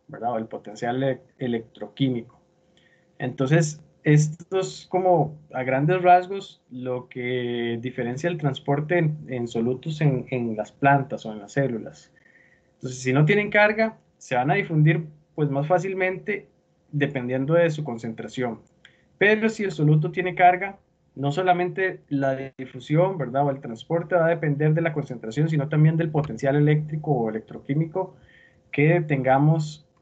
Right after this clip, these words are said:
eh, dado por ese, por esa carga que tiene ese soluto. Entonces, bueno,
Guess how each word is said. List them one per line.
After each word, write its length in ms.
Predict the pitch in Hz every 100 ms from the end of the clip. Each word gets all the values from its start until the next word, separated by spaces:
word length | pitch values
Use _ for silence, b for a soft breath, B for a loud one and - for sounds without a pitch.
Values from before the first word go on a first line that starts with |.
| _ _
eh, 560 | 135 120 113 110 107 87 - _ _ _
dado 460 | 139 131 139 143 156
por 340 | 147 131 147
ese, 380 | 139 131 151 143 -
por 160 | - 123
esa 240 | 123 151
carga 360 | 151 165 151 127
que 100 | 120
tiene 240 | 127 131
ese 160 | 135 147
soluto. 460 | 147 117 131 - - _ B B B _ _ _ _ _ _ _ _ _ _ _ _ _ -
Entonces, 800 | 143 143 135 127 _ 143 160 170
bueno, 320 | 170 139 -